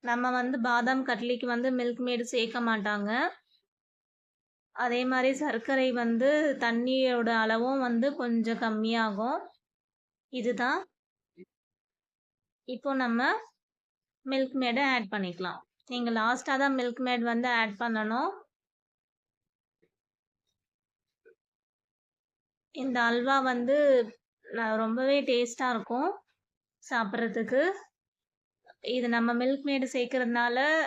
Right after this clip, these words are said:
ஒரு பால்கோவா டேஸ்ட்டும், ஒரு பாதாம் ஃப்ளேவர் டேஸ்ட்டும் உங்களுக்கு மிக்ஸ் ஆகி நல்லாவே கிடைக்கும்.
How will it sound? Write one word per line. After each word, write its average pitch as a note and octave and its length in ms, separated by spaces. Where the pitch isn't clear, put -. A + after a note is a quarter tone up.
ஒரு A#3+ 240
பால்கோவா C4 640
டேஸ்ட்டும், B3+ 680
ஒரு C4 220
பாதாம் A#3 400
ஃப்ளேவர் A#3+ 400
டேஸ்ட்டும் B3 500
உங்களுக்கு B3 420
மிக்ஸ் A#3 340
ஆகி B3 200
நல்லாவே A#3 460
கிடைக்கும். A#3 540